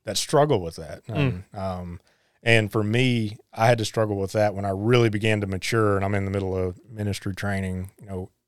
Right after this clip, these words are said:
Speaker 1: was I a believer when I was that young? And
Speaker 2: Yeah, yeah.
Speaker 1: I think for me, it was, uh, you know, what I need to identify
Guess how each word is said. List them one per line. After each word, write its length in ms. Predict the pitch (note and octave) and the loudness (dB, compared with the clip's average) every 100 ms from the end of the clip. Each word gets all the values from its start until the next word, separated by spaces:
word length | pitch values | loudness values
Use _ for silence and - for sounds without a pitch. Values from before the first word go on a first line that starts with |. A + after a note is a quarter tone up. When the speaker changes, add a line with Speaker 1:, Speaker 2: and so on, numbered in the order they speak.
| _ _ | _ _
Speaker 1:
was 140 | - F#2+ | -8 -2
I 140 | G2+ | 0
a 40 | G2 | 0
believer 440 | - F#2 A#2+ C3+ | -2 -4 -2 0
when 140 | C3+ C3 | 0 -2
I 120 | B2+ - _ - | -2 -6 _ -14
was 120 | A#2 | -4
that 180 | B2+ B2 | -4 -2
young? 260 | B2 B2 B2 | -2 -2 -2
And 80 | |
Speaker 2:
Yeah, 400 | A#2+ C#3+ C3+ A2 G#2+ | 2 2 2 0 -4
yeah. 300 | A#2+ A#2+ G#2 - _ _ | 0 0 -2 -10 _ _
Speaker 1:
I 100 | G#2+ | -2
think 160 | C3+ A#2 | 0 0
for 80 | G#2 | 0
me, 180 | A2 | 2
it 80 | B2+ | 2
was, 300 | G#2+ G#2 G2 | 2 0 0
uh, 260 | G2+ F#2 F2+ _ _ | 0 -2 -6 _ _
you 100 | - | -10
know, 180 | G2+ F2+ _ _ - | -8 -8 _ _ -4
what 160 | G#2 | 2
I 80 | A2 | 4
need 140 | B2 A2 | 4 2
to 80 | |
identify 720 | G2+ F#2+ G2 F#2+ G2 F#2+ F#2 | 0 0 -4 -4 -4 -2 -2